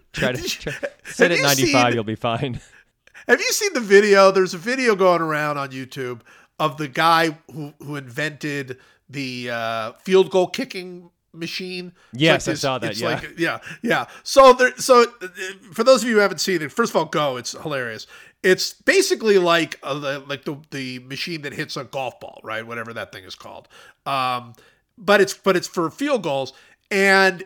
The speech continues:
Speaker 1: he sets it up, and, and he, they're actually going up against the kicker, which is hilarious. And then he finally, like, he's like, "Yeah, let's put it on full blast." And he puts it on full blast,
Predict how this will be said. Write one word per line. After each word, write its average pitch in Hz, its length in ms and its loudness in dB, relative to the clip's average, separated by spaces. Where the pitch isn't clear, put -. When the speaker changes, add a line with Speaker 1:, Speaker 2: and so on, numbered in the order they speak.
Speaker 1:
he 202 180 -8
sets 240 320 0
it 196 80 2
up, 185 300 6
and, 151 260 -6
and 156 100 -8
he, 147 280 -10
they're 143 300 -6
actually 151 260 -6
going 143 260 -10
up 135 160 -6
against 127 360 -10
the 151 60 -12
kicker, 139 460 -10
which 127 180 -10
is 127 140 -14
hilarious. 120 600 -10
And 185 140 -2
then 208 220 6
he 170 140 -6
finally, 190 420 2
like, 156 160 -6
he's - 160 -10
like, 175 140 -2
"Yeah, 311 140 -4
let's 226 120 -8
put 214 180 -4
it 202 80 -2
on 160 140 -4
full 170 320 -2
blast." 135 420 -6
And 131 80 -14
he 117 40 -16
puts - 220 -6
it 196 60 -2
on 180 80 -4
full 175 140 -4
blast, 156 280 -6